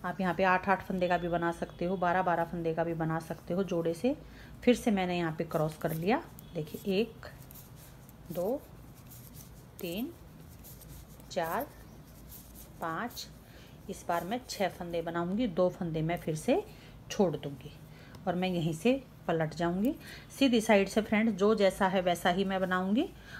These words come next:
और यहाँ से मैं फंदे को क्रॉस कर लूँगी और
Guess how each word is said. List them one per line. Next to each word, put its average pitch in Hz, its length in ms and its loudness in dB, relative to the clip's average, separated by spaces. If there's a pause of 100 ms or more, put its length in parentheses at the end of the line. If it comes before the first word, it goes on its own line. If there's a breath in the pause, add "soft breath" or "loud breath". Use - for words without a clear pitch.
(140 loud breath)
और 185 100 6
यहाँ 175 240 4
से 190 140 0
मैं 185 140 2
फंदे 170 300 0
को 160 160 -2
क्रॉस 160 320 0
कर 170 180 2
लूँगी 190 360 2 (440 loud breath)
और 180 180 0